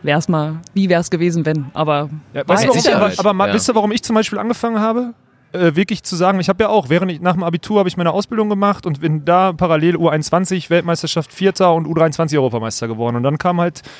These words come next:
Speaker 2: Jörg Amann damals auf mich zu und hat gesagt, hey, du kommst zum Stu-, äh, zum Stützpunkt in Stuttgart und, äh, machst da professionell mit Katsche,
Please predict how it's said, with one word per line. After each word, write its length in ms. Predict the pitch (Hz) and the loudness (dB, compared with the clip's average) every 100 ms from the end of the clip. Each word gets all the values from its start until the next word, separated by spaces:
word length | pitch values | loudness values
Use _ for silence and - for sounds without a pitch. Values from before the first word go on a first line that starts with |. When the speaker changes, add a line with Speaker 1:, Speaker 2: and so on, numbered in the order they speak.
| - | -2
Speaker 2:
Jörg 140 | 147 | 0
Amann 260 | 156 185 190 | 2 2 2
damals 260 | 180 180 156 | 2 2 0
auf 140 | - | -6
mich 100 | 151 | -6
zu 300 | - 220 247 - - - | -2 -2 -4 -12 -20 -4
und 100 | 151 | 2
hat 120 | 160 | 2
gesagt, 220 | 156 156 170 | 2 0 2
hey, 240 | 180 185 | 4 2
du 60 | 147 | 2
kommst 280 | 160 160 - | -2 -2 -4
zum 100 | 147 | -2
Stu-, 140 | 190 180 | 0 0
äh, 140 | 160 | 0
zum 160 | 147 156 | 0 -2
Stützpunkt 480 | - 165 - 170 151 | -2 -4 -2 -4 -4
in 80 | 131 | -6
Stuttgart 500 | 220 - 202 202 - - - - | -6 0 0 0 -6 -20 -20 -4
und, 340 | 156 160 160 156 | 2 4 2 0
äh, 80 | |
machst 260 | 151 165 - | 0 0 2
da 160 | 165 160 | 2 2
professionell 560 | 165 151 - 151 160 | 0 0 -2 2 2
mit 140 | 151 - | 2 -2
Katsche, 400 | 185 - 185 | -2 0 -2